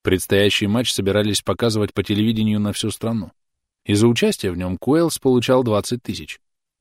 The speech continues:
а Томасу, как его спарринг-партнёру, причиталось шестьсот долларов.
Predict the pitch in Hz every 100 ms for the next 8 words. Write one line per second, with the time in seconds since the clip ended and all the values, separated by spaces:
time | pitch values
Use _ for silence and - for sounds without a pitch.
0 | _ _ 95 85 185 180 - 104 92 104
1 | 104 - 110 98 95 - 107 117 95 -
2 | _ _ _ - 104 101 123 165 156 -
3 | - 139 123 101 87 90 80 71 _